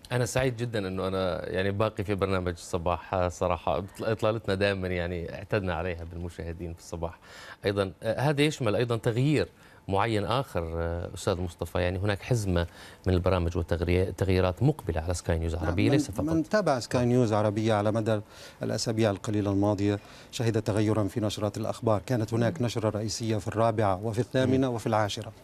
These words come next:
Speaker 2: ومن يتابع برنامج عن قرب شهد هذا التغيير. أيضًا هناك، آه، آه، سلسلة من الأفلام الوثائقية تستعرض التنوع العرقي والديني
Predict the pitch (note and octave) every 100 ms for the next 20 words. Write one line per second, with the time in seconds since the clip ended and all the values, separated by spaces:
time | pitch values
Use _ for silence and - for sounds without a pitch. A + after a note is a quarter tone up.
0 | - - - - - C3+ B2+ B2+ A#2+ -
1 | C3+ A#2 A#2 D3 C#3+ A#2 G#2+ A2+ A#2 A#2
2 | G#2+ A2 G#2+ B2 G#2+ - - - - A2+
3 | A2+ A2+ G#2+ G#2+ G#2 A#2+ G2+ G#2 G2 -
4 | - - - C#3 B2+ A2+ B2+ C3+ C3 -
5 | C3+ B2 A#2+ A#2+ A#2 B2 A#2 A#2+ G3 F3+
6 | C3+ A#2+ A#2 A#2 B2+ C3+ A#2 A#2+ D3 B2+
7 | - D3 C3 A#2 E3 D#3 C3+ A#2+ - B2+
8 | C3+ A#2 A#2+ - A#2+ A2+ G2+ C#3+ C#3 A#2+